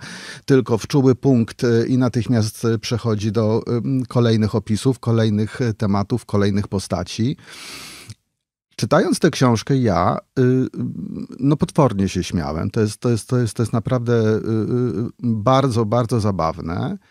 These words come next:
ale jednocześnie chwilami, y, no, opada cię wstyd. Bo, mm,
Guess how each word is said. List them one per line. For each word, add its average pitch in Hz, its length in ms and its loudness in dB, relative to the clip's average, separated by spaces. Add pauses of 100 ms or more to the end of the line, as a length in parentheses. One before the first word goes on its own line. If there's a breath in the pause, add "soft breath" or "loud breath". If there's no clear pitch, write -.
(240 loud breath)
ale 117 200 4
jednocześnie 143 580 2
chwilami, 104 680 -2 (200)
y, 117 180 0
no, 120 300 0
opada 101 360 -2
cię 147 140 -4
wstyd. - 580 -10 (400 loud breath)
Bo, 127 520 4
mm, 127 240 4